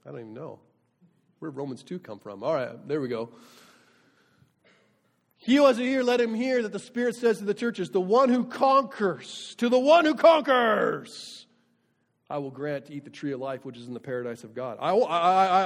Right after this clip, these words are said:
I want to eat from the tree of life in the paradise of God. I gotta be a conqueror. Says it again. "He who has an ear, let him hear what the Spirit says to the churches. The one who conquers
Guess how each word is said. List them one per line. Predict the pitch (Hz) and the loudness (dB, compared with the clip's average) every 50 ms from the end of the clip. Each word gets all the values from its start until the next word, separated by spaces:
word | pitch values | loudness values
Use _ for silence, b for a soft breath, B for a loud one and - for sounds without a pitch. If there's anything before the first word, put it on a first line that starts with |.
| 175 185 | 4 2
I | |
want | 214 247 254 233 | 2 2 2 2
to | 214 | 0
eat | 208 208 - | -2 -4 -6
from | 185 190 | -6 -6
the | 170 | -4
tree | - 214 | 2 2
of | 196 185 | 4 6
life | 185 190 202 - | 6 4 2 0
in | 185 | -4
the | 165 | -4
paradise | - 190 185 185 180 170 175 | 0 0 2 2 2 2 0
of | 165 | 0
God. | 156 165 170 180 196 190 B B B B B | 0 2 2 2 0 -2 B B B B B
I | 135 156 160 165 175 | 0 2 4 4 6
gotta | 185 190 196 202 | 6 4 4 6
be | 254 285 | 4 4
a | - | 8
conqueror. | 302 320 311 262 277 254 240 220 202 180 170 143 - - - _ _ _ _ _ _ _ _ _ _ _ _ _ _ _ _ _ _ _ _ _ _ _ _ _ _ _ _ _ _ _ _ _ _ | 8 6 6 6 6 6 6 6 4 2 0 -4 -6 -10 -18 _ _ _ _ _ _ _ _ _ _ _ _ _ _ _ _ _ _ _ _ _ _ _ _ _ _ _ _ _ _ _ _ _ _
Says | _ - 151 147 | _ -8 -6 -6
it | 147 156 | -6 -6
again. | 151 160 196 226 202 135 117 - - - - _ _ _ _ _ _ _ _ _ _ _ _ _ _ _ _ _ _ _ - | -4 -2 0 0 0 -2 -6 -12 -20 -20 -20 _ _ _ _ _ _ _ _ _ _ _ _ _ _ _ _ _ _ _ -6
"He | 143 160 | -2 2
who | 185 196 | 4 4
has | 196 175 165 | 4 2 0
an | 165 | -2
ear, | 196 226 208 | -2 -2 0
let | 180 175 180 | 2 2 2
him | 180 175 180 | 2 0 0
hear | 190 208 208 | 2 2 2
what | 190 160 | 2 0
the | 165 | -6
Spirit | 147 - - 190 185 175 | -10 -8 -2 -2 -2 0
says | - 185 156 | 0 -4 -4
to | 170 | -4
the | 160 143 | -6 -4
churches. | - - 196 - 143 | -4 -6 -6 -6 -6
The | - 165 | -2 2
one | 185 220 220 | 4 4 4
who | 269 233 | 4 4
conquers | - 269 339 359 320 - 277 262 247 226 208 185 160 143 123 - - - - - - - - - _ | 6 6 6 6 6 4 4 4 4 4 2 0 -2 -6 -10 -14 -20 -20 -20 -20 -20 -20 -20 -20 _